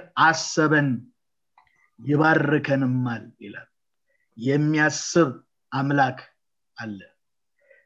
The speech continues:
የሚያስብ አምላክ አለ። ዛሬም እግዚአብሔር ያስባል፣ ያስበናል። ክብር ለስሙ ይሁን። እግዚአብሔር ይባርካችሁ። "እግዚአብሔር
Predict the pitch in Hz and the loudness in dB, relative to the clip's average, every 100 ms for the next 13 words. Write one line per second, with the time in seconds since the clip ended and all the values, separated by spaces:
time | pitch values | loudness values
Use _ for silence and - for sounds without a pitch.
0 | _ 117 131 143 151 143 - 175 143 - | _ -4 -2 2 2 0 0 2 2 -2
1 | - 139 143 139 127 - _ - 113 98 | -6 -2 0 0 -2 -8 _ -16 -14 -14
2 | - - 123 143 165 170 - _ _ _ | -18 -10 -2 2 2 0 -8 _ _ _
3 | _ 120 143 147 147 147 151 139 - _ | _ -4 2 2 2 4 4 2 -6 _
4 | _ _ 131 135 - - 131 104 - _ | _ _ -2 -2 -2 -6 -8 -8 -14 _
5 | _ _ _ _ _ _ _ _ 113 135 | _ _ _ _ _ _ _ _ -4 0
6 | 139 - - 147 135 110 98 - - 131 | 0 -4 -4 -2 -2 -4 -10 -12 -6 -4
7 | 135 127 - 127 117 113 - _ _ _ | -2 -4 -4 -4 -4 -6 -14 _ _ _
8 | _ _ _ _ _ _ _ _ _ 107 | _ _ _ _ _ _ _ _ _ -14
9 | 113 127 127 127 123 127 127 143 139 175 | -8 -4 -2 -2 -4 -6 -2 -4 0 0
10 | - _ - - - - - - - _ | -2 _ -20 -18 -14 -14 -14 -16 -20 _
11 | _ _ _ 127 135 180 190 196 202 | _ _ _ -6 2 4 6 6 6